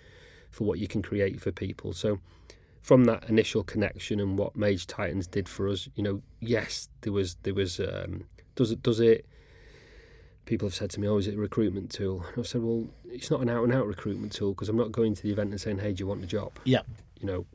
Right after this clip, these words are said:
Speaker 1: it's not, it's not that brash, but is there a, a, a positive, um, message that's happened as a result of that, and have people seen Space forty-eight in a good light and joined us as a result? Well,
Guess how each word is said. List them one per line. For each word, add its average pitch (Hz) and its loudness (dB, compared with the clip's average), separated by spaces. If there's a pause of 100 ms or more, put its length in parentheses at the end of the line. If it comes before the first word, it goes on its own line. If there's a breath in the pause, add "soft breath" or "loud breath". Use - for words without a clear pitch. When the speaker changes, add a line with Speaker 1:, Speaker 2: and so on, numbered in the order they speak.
Speaker 1:
it's - -6
not, 110 0
it's - -8
not 110 2
that 98 -6
brash, - -4 (480 loud breath)
but 123 2
is 107 2
there 104 2
a, 98 2 (500)
a, - -8 (220)
a - -12
positive, 104 -2 (380)
um, 98 -6
message 107 -2
that's - -4
happened - -4
as 95 -4
a 107 -4
result 98 0
of 95 -10
that, 104 -6
and 101 -2
have 107 -2 (480 loud breath)
people 107 0
seen 104 0
Space 95 -2
forty-eight 101 0
in 98 -6
a 95 -4
good 92 0
light 95 0
and 98 -2
joined 95 0
us 95 -2
as 92 -4
a 98 -4
result? 98 -2
Well, 95 -2